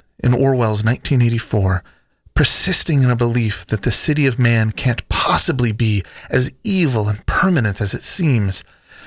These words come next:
even as I am tortured into submission and forced to admit that there is zero evidence, zero,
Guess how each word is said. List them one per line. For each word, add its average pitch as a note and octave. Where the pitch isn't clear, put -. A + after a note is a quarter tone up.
even F3
as E3+
I C3
am A#2
tortured -
into A2+
submission C#3
and A#2+
forced F3+
to C3
admit B2+
that C3
there C#3
is G#2+
zero C#3
evidence, F#2+
zero, A3+